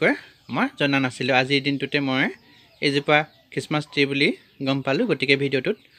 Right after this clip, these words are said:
আপোনালোককো মই দেখুৱাবৰ কাৰণে চেষ্টা কৰিছোঁ। হয়তো কিছুমানে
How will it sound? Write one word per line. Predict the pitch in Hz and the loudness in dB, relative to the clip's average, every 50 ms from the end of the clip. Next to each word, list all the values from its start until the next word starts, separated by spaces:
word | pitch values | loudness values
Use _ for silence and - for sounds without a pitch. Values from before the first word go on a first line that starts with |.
| - - _ _ - 131 | -20 -20 _ _ -8 -8
আপোনালোককো | 127 - 151 143 135 131 - - 131 120 - 185 247 - - - _ _ _ _ _ _ - | -6 -4 -2 -2 -2 -4 -4 -6 -8 -6 -2 -2 -2 -2 -4 -8 _ _ _ _ _ _ -4
মই | 131 131 127 | -2 -2 -2
দেখুৱাবৰ | 131 - - 135 123 131 131 127 - | -2 -4 -4 -4 -2 -2 -2 -2 -2
কাৰণে | 135 131 160 220 - - | -2 -2 -2 -2 -4 -6
চেষ্টা | 139 - - 127 120 | -8 -6 -4 -4 -2
কৰিছোঁ। | 123 123 117 - 143 143 | -2 -4 -4 -4 -2 0
হয়তো | 143 139 - 139 135 | 0 0 -2 -2 -6
কিছুমানে | 131 - 151 139 143 139 139 160 | -4 -4 -2 -2 0 2 2 2